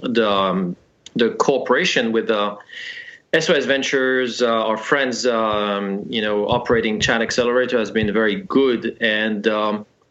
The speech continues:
has been a good synergy with, uh, what Angel Vest is doing. Uh, so, um, it's been, uh, it's been a good year,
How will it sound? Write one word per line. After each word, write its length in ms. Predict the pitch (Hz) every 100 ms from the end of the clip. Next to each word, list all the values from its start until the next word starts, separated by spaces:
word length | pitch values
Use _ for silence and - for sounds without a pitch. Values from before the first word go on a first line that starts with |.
| _ -
has 140 | 107
been 140 | 104 113
a 40 |
good 160 | 107 120
synergy 480 | - 135 117 101 98
with, 220 | 104 104
uh, 180 | 101 98
what 160 | 107
Angel 280 | 113 110 110
Vest 240 | 110 107
is 100 | 110
doing. 420 | 98 113 104 101 104 - - _ _
Uh, 460 | - 95 95 95 95
so, 460 | - 104 101 98 95
um, 440 | 92 90 90 92
it's 200 | - 139
been, 400 | - 180 165 127 - -
uh, 80 | 113
it's 320 | 110 120 113
been 160 | 139
a 100 | 123
good 220 | 104 117 107
year, 400 | 113 98 82